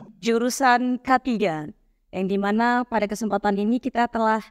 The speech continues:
kehadiran narasumber kita, yaitu Ketua Program Studi K tiga.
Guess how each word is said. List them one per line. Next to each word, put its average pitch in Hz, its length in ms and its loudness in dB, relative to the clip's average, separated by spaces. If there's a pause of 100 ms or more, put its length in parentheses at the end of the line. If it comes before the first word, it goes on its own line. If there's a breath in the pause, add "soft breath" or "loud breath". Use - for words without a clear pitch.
(560)
kehadiran 226 800 0 (400)
narasumber 214 640 0
kita, 233 400 0 (480)
yaitu 233 800 0 (240)
Ketua 226 400 4
Program 202 400 0
Studi 208 560 -2
K 202 160 0
tiga. 180 400 -4